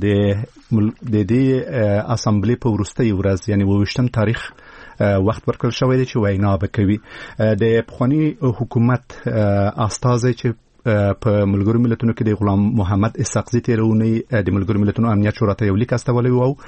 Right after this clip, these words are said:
ویلي و چې دی باید په خپله دنده پاتې شي او هغه د پلاوي لیست لیږلی و چې دی غواړي په دغه اسامبله کې د افغانستان په استازیتوب وینا وکړي. خو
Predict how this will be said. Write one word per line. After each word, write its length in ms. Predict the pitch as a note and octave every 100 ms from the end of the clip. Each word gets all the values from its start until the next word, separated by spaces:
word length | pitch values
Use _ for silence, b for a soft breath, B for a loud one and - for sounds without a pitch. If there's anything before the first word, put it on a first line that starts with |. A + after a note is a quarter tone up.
| B B B - G#2 G2
ویلي 220 | G#2 G#2+
و 80 | G#2+
چې 520 | G#2 A2 G#2 - G#2+
دی 100 | G2+ G2+
باید 260 | G2 - -
په 80 | A2
خپله 200 | A2+ G2
دنده 180 | G2+ F#2+ -
پاتې 200 | B2 C3 C3
شي 100 | C#3+ C3+
او 100 | C#3 D3 D3+ G#2
هغه 180 | F#2+ F#2+ F#2+ G2
د 100 | G2
پلاوي 300 | A2 G2+ G2+ F#2+
لیست 220 | - G#2+
لیږلی 360 | F#2+ F#2+ A2
و 120 | A#2+ A#2+
چې 440 | - A2+ A2+ - G2+
دی 80 | G2+
غواړي 380 | F2 G2+ A2+ A2+
په 640 | A#2 A2+ A2 A#2 - A2+ F2+
دغه 200 | A#2 B2+ B2+
اسامبله 340 | - G#2+ G2+
کې 100 | G#2+ A2
د 80 |
افغانستان 380 | G2 F#2+ - G#2+
په 100 | G2+
استازیتوب 460 | F#2 G#2 F2 A2 F#2
وینا 240 | F2+ F#2+
وکړي. 200 | F#2+ -
خو 120 | C3